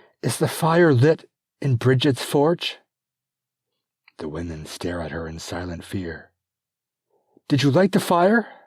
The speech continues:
like I asked? They both cast their eyes to the floor.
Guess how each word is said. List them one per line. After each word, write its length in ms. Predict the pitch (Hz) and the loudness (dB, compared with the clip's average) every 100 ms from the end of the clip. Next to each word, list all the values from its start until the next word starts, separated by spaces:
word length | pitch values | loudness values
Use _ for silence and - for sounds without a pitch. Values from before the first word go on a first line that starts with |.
| _ _ _ _ _ _ | _ _ _ _ _ _
like 180 | 175 165 | 0 2
I 120 | 165 | 2
asked? 480 | 165 220 - - - _ _ _ _ _ _ _ _ _ _ _ | 2 0 -2 -10 -20 _ _ _ _ _ _ _ _ _ _ _
They 120 | 87 | -10
both 340 | 76 85 78 - | -8 -8 -8 -10
cast 320 | - 80 - | -10 -8 -10
their 240 | 80 76 | -10 -8
eyes 220 | 87 82 73 | -8 -10 -12
to 100 | 80 | -14
the 100 | 76 | -14
floor. 500 | - 92 82 71 | -10 -10 -10 -12